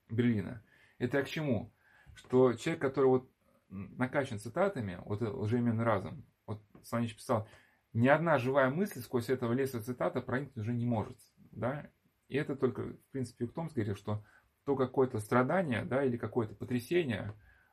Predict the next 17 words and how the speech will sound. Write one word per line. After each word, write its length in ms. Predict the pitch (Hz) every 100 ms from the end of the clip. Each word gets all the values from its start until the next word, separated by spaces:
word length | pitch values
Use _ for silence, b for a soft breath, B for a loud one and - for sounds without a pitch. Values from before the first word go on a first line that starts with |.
| b
оно 220 | 107 120
может 340 | 135 123 107
вот 180 | 110 101 _ _ - -
человека 440 | - 139 123 101 85 90
изменить 220 | 123 127
точку 260 | 123 117 117
зрения. 220 | 117 101
Ну, 140 | 135
или 100 | 147
как 340 | 120 107 - - -
Александр 340 | 113 127 117
Личинов 360 | 110 165 151 -
писал, 320 | 110 110 101
у 40 |
него 120 | 101
замечательная 440 | 101 117 123 101 98
статья, 480 | - 104 151 165